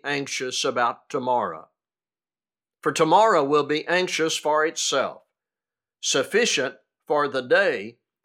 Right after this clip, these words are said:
is its own trouble." I believe you have noticed before, and again, as I read, several times here, Jesus says, "Do not worry."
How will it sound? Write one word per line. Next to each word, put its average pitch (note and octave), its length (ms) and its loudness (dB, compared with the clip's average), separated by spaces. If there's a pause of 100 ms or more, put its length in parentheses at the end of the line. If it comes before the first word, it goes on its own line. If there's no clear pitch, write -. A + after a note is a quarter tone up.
(220)
is C#3+ 220 -4
its G2+ 200 -4
own C#3 300 -2
trouble." G#2 480 -4 (1600)
I A#3+ 140 4
believe G#3+ 320 2
you D#3 160 2
have C3+ 160 4
noticed C#3+ 640 0 (500)
before, C3 680 2 (400)
and B2 180 -4
again, C3+ 680 -2 (400)
as C3+ 240 0
I C3+ 140 2
read, C3 580 0 (800)
several A3 420 2
times G#3+ 380 0
here, C#3+ 180 2
Jesus D3+ 580 -2
says, G#3 280 0
"Do F#3 180 4
not G3+ 320 0
worry." F3 460 0